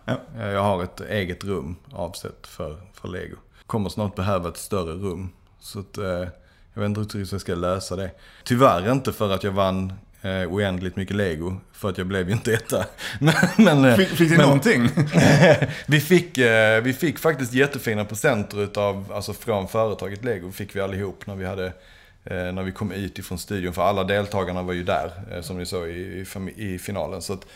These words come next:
Speaker 2: efteråt så, så hade de ställt lådor med jättemånga fina set som vi, som vi fick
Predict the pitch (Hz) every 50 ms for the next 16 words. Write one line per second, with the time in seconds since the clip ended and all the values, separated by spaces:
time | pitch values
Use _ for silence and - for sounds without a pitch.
0 | - - - - - - _ - 104 107 - - - 98 95 92 90 87 - -
1 | - 104 98 95 95 92 92 92 - - 101 95 98 95 95 92 98 92 92 92
2 | 87 - - _ _ - - - 120 101 92 90 - - _ - - - - 101
3 | 104 101 98 98 95 92 90 87 92 92 90 92 90 85 85 78 76 90 95 95
4 | 87 - - 87 78 76 76 76 - - 87 85 82 80 82 - - - 80 -
5 | _ _ - - - _ - - - 95 92 87 87 92 98 101 - - - 92
6 | 87 87 - 101 104 - - - -